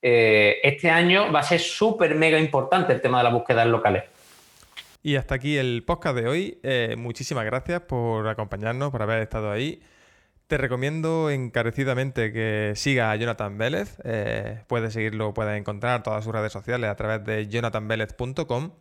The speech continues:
Speaker 2: Y, eh, a ambos nos encantará, nos encantará, perdón, saber, eh, qué te ha parecido este episodio, qué, qué percepción tenías tú respecto al seo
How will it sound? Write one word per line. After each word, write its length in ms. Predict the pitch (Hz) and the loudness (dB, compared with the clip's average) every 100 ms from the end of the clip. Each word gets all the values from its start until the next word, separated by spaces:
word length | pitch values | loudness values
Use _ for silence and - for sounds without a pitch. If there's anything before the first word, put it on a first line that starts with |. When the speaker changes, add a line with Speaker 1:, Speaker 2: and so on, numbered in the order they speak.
| - _ - _ - | -20 _ -20 _ -6
Speaker 2:
Y, 280 | 170 180 190 | -2 0 -2
eh, 720 | 139 131 120 113 110 104 107 - | -2 -2 -2 -2 -4 -4 -8 -8
a 200 | 120 117 | -4 0
ambos 380 | 147 143 147 170 - | 0 0 -2 -4 -6
nos 180 | 123 117 | -4 -2
encantará, 680 | 110 117 107 107 117 127 - 117 | -4 -6 -2 -2 0 -2 -4 -6
nos 120 | 113 | -6
encantará, 640 | 107 107 107 117 139 - | -6 -6 -2 0 0 -2
perdón, 320 | 120 113 135 151 | -2 -2 -2 -2
saber, 460 | 117 107 123 139 - | -2 0 2 0 0
eh, 440 | 117 107 104 110 | 0 0 -2 -4
qué 100 | 127 | -4
te 80 | 170 | -2
ha 80 | 165 | -2
parecido 380 | 131 117 131 117 | -4 -2 -2 -4
este 160 | - | -4
episodio, 840 | 117 113 127 127 127 127 120 123 - | -8 -6 -4 -2 -2 -2 -4 -8 -6
qué, 1000 | 127 123 123 123 120 117 117 113 110 - - | -2 0 0 0 0 0 0 -2 -6 -12 -6
qué 160 | 139 | -6
percepción 720 | - 143 139 117 139 147 123 110 | -2 -4 -4 -4 -4 -4 -4 -8
tenías 360 | 123 120 120 - | -6 -4 -4 -4
tú 180 | 131 123 | -4 -4
respecto 380 | 117 123 - 110 | -6 -8 -6 -8
al 80 | |
seo 360 | - 127 135 | -4 -2 -2